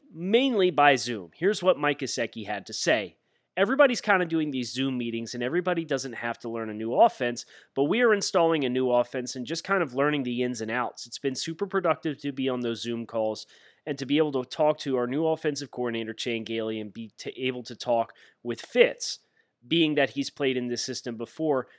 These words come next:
and then being in our meetings with George Godsey, our tight ends coach. He's done a great job talking us through the run game, the pass game, our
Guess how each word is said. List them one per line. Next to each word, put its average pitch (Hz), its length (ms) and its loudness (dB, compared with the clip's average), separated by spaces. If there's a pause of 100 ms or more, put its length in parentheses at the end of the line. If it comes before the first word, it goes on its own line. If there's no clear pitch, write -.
(120)
and 160 160 0
then 160 140 2
being 196 240 0
in 180 80 2
our 151 100 4
meetings 147 380 -2
with 123 140 -8
George 123 340 -6
Godsey, 156 360 4
our 117 80 -2
tight 117 280 -2
ends 147 240 -2
coach. 95 420 -12 (280)
He's 143 180 0
done 151 120 6
a 143 60 2
great 139 280 0
job 156 260 2
talking 143 340 -2
us 127 80 -6
through 123 200 -10
the 117 80 -8
run 175 260 -2
game, 185 180 0
the 156 100 -2
pass 143 360 0
game, 131 240 -2
our 98 100 -8